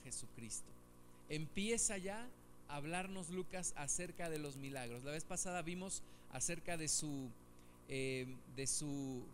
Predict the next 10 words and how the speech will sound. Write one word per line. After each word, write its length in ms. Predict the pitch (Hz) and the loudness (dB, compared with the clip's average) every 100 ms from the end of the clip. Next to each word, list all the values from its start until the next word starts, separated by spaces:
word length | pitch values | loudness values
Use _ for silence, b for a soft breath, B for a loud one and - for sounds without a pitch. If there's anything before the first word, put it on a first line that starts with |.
| - - - - - - - - | -12 -16 -16 -16 -16 -16 -10 -2
presencia 600 | 139 - 175 180 - 185 | 2 4 4 2 2 2
en 80 | 165 | 0
la 80 | |
sinagoga 720 | 143 151 143 135 170 156 151 | 0 0 -2 0 0 2 2
y 100 | 147 | 0
cómo, 420 | 131 151 156 160 147 B B - - - | 0 -2 0 0 -2 B B -8 -8 0
eh, 200 | 131 131 | 2 2
estando 480 | - 160 160 160 160 | 0 0 0 2 2
él 140 | 160 | 2
hablando, 600 | 139 151 160 156 156 190 | 0 0 -2 -2 -4 -6